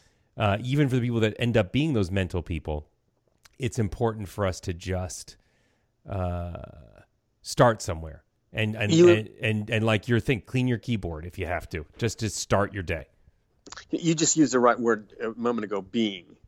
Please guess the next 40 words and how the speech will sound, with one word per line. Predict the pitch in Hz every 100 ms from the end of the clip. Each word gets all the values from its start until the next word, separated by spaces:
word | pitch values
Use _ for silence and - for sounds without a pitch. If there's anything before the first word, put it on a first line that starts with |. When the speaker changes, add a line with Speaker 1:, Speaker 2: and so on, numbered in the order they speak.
| _ _
Speaker 2:
and | 110 104
I'll | 101
just, | 98 113 -
I'll | 104
hit | - 123
that | - 95
again, | 92 107 92
it's | 92 -
not | 104 101 110
what | 135 120
we're | 139
willing | 113 107 104 101
to | 95
do, | 87 101 92 90
it's | - -
what | 92 -
we're | 92
willing | 87 90 85 82
to | 92
be. | 82 90 82 - - - - - -
And, | 98 95 98 -
and | 101 -
isolating | 110 117 - 113 104
and | 98
identifying | 92 92 104 98 104 92
the | 92
difference | 92 - 101 104 92 -
between | 92 - 98 87
that. | 82 80 -
There's | 90 87
a |
difference | 87 - 135
between | - 113 120 98
what | 107
we're | 104
doing | 90 87 113 101 87 82 _ - - - -
and | 98 95
what | 98
we're | 95 85
being. | 85 104 85 -